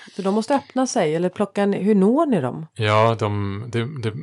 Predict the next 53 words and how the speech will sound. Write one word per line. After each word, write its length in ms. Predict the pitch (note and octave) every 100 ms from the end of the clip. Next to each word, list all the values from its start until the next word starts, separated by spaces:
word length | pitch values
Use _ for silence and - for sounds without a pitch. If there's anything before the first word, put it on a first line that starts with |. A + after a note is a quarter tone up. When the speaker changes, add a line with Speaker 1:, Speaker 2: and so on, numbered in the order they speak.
| E3+
Speaker 2:
det 140 | A#2
är 60 | A2+
faktiskt 340 | A2 G2+ -
fåglarna 480 | - B2 G#2 A2 A2+
som 160 | F#2+ F#2+
hjälper 240 | F2+ -
oss 120 | G2
där. 120 | - G2+
Nu 80 |
har 60 | A2
vi 60 | G#2
inte, 140 | B2
vi 160 | A#2 F#2+
fått, 200 | A2+ -
fått 160 | A2 G2+
någon 100 | G2+
skörd 180 | G2+ F#2
på 80 |
våra 280 | F#2 F#2 F#2
än. 100 | F#2
Det 80 | F#2+
är 80 | F#2+
ganska 280 | F#2+ F#2 A2
lång, 440 | G2 G2 F#2 F2+ F#2+ _ _
det 80 | -
tar 140 | G#2+
femton 400 | - G#2 F#2 G2
till 100 | G#2
tjugo 260 | A2 F#2 G2+
år 280 | G2+ F2+
innan 200 | F#2+ F#2+
första, 460 | F#2+ F#2+ - G2 G2 G2
eh, 60 | G2+ -
Speaker 1:
Jättebra. 420 | G2 F#2+ G2 G#2 G2+
Speaker 2:
skörden 280 | G#2+ F#2 F#2
f-, 180 | - A2+
från 200 | G#2+ F#2
dem. 100 | F#2
Men 100 | F#2+
vi 60 |
har 60 | F#2
varit 220 | F#2+ -
i 220 | G2+ F#2
parker 420 | - G#2+ F2 -
och 60 | G2
sånt 220 | - F2+
och 80 | F#2+
skördat 360 | G2+ F#2 G2 G#2
och 120 | G2
hemma 180 | G2+ F2
hos 120 | -
folk. 260 | F#2+ F#2+
Och, 160 | A2 G2+